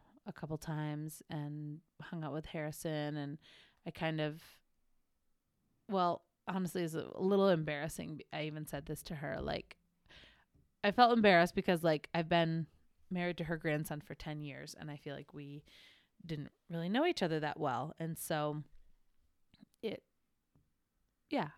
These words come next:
I just was like, "This is silly." So I just started kind of making friends with her, and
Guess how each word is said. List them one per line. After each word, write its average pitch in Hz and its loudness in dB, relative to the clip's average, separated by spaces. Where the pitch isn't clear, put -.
I 170 0
just 170 -2
was 160 -6
like, 156 -2
"This - -6
is 294 0
silly." 135 -2
So 156 -2
I 156 -2
just 175 -8
started 160 0
kind 165 0
of 165 -4
making 190 0
friends 349 2
with 208 -2
her, 151 -2
and 160 -4